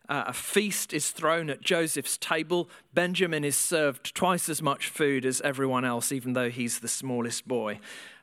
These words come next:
And when they're ready to leave, Joseph's ser-, servants, uh, at, on Joseph's instructions, hide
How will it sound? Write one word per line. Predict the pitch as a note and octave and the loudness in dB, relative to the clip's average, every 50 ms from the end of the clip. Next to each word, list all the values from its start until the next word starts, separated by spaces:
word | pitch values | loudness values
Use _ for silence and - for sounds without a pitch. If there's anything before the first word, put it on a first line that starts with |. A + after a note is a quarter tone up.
| - | -4
And | C3 C#3+ D3 | -2 2 4
when | F3+ G#3+ A3 | 4 4 4
they're | G3+ F3 E3+ | 4 4 4
ready | F3 A#3 C4 B3+ G#3 | 4 4 4 4 0
to | - - E3+ | -2 0 2
leave, | C#3+ C#3 C3 B2+ C3 - | 2 2 2 2 0 -2
Joseph's | - - F3 F3 F3+ D#3 - - - - | 0 2 2 2 2 0 -2 -4 -4 -2
ser-, | - - - - G#3 G3 F#3+ G3+ - - | -2 -2 0 2 2 2 2 2 0 -2
servants, | - - - - G3 F#3+ G3 F3 C#3+ A#2+ A#2 B2+ - - - - - - - - - - - _ - - | -2 -2 0 2 4 4 4 2 0 -2 -2 -2 -2 -2 -4 -4 -10 -18 -20 -20 -20 -20 -20 _ -6 -2
uh, | - C#3 C3+ - - | 0 0 0 -2 -4
at, | C#3+ D3+ - - _ - | -6 -8 -8 -6 _ -2
on | D#3+ D#3+ D#3 | -2 0 0
Joseph's | C#3 F3+ F3+ G3 G3 F3 E3 - - - | 2 2 2 2 2 0 -4 -6 -6 -4
instructions, | D#3 D3 - - - - D#3+ D#3 - - - - B2+ A2+ - - - | -4 -2 -2 -4 -2 -2 -2 -2 -2 -2 -4 -2 -2 -2 -4 -4 -6
hide | - - - - - F#3+ F3+ F#3+ E3+ D#3 C#3+ C3 A#2 | -6 -8 -8 -4 -2 0 0 2 0 0 -2 -4 -8